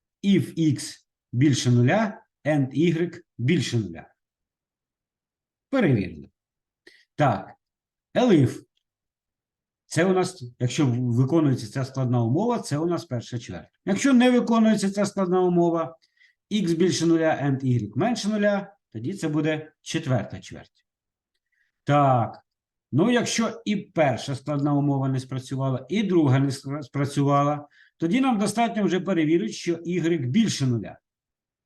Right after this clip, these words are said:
Elif. І тоді програма виведе, що це друга чверть. Ну, і якщо всі три умови не спрацювали, тоді залишається тільки варіант третьої чверті.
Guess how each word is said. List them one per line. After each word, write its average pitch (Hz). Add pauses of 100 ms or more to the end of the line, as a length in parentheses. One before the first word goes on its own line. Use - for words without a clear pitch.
(220)
Elif. 135 (720)
І 139
тоді 160
програма 180
виведе, 196
що 135
це 165
друга 127
чверть. 98 (640)
Ну, 160
і 143
якщо 135
всі 165
три 135
умови 123
не 113
спрацювали, 123 (1300)
тоді 214
залишається 160
тільки 151
варіант 143
третьої 104
чверті. -